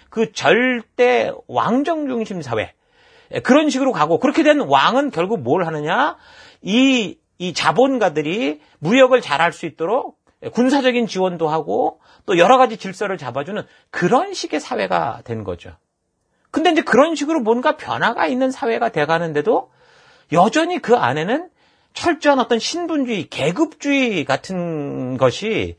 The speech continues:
항상 존재했기 때문에, 그러니까 정치적인 세력과 종교적인 세력이 결탁하면서 끊임없이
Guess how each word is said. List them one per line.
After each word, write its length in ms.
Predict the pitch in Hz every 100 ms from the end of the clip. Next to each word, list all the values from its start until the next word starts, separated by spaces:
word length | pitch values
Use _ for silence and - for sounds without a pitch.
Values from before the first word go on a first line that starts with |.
| -
항상 380 | - 330 285
존재했기 560 | - 175 175 175 147 131
때문에, 480 | 117 131 196 104 87 _ _
그러니까 180 | - -
정치적인 580 | 180 220 214 220 214
세력과 540 | 196 180 170 - 262 302 _ _
종교적인 480 | - 208 220 190 185
세력이 320 | 170 165 165
결탁하면서 880 | 156 131 139 139 127 123 127 208 110 - - - - -
끊임없이 1000 | 349 370 349 269 - - 277 277 311